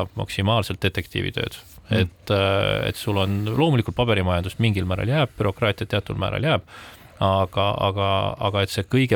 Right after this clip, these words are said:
põnevam osa tööst, mis ongi see kuritegude uurimine, teabe kogumine, selle teabe analüüsimine ja nii edasi, et, et meie põhirõhk läheks sinna,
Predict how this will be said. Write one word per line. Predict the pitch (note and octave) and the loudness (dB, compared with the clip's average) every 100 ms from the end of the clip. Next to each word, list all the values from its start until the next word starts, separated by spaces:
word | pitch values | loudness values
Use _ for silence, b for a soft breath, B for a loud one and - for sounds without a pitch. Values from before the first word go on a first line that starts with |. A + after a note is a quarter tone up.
| F#2+ | 2
põnevam | A2+ G2+ F2+ F#2 | 2 4 2 2
osa | G#2 F2+ | 2 0
tööst, | F#2+ G#2 E2+ - | 2 2 0 -6
mis | G2 | -4
ongi | G2+ F#2+ | -4 -4
see | F#2+ G2 | -6 -4
kuritegude | G2 F#2 G#2 G#2+ G2 | -2 -2 -4 -6 0
uurimine, | A2 A#2+ G#2+ G2+ G2+ F#2+ | 4 4 4 2 0 0
teabe | G2+ G2 G2 | 0 0 0
kogumine, | F#2+ G2 G#2+ G2 G2+ G2+ | 0 0 2 0 0 -2
selle | - F#2+ | -4 -4
teabe | G2 F#2 F2+ | -2 0 2
analüüsimine | G2+ G#2 F#2+ F#2 G2 | 2 2 0 -2 -4
ja | F#2+ | -2
nii | |
edasi, | B2 F#2+ F#2+ - B B B B | 0 0 -2 -8 B B B B
et, | G2+ F#2+ - - | 0 0 -6 -2
et | G2+ | 2
meie | G2 F#2+ | 2 2
põhirõhk | G2 C3+ B2 G2 A#2 - G2+ | 2 2 2 4 2 0 -4
läheks | F2 - - | -2 -2 -4
sinna, | F2 F#2 | -4 -8